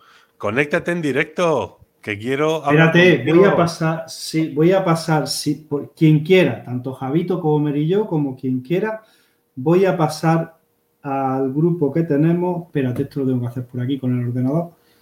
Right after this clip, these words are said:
Speaker 2: Voy a pasar el enlace
Speaker 1: Pon el grupo
Speaker 2: para
Speaker 1: de Telegram.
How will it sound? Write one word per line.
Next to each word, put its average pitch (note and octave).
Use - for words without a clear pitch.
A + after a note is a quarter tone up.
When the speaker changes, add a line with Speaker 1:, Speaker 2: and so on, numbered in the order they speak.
Speaker 2:
Voy C3+
a D#3+
pasar D#3+
el C#3
enlace F#3
Speaker 1:
Pon A2+
el B2
grupo A2
Speaker 2:
para F3
Speaker 1:
de F#3+
Telegram. E2+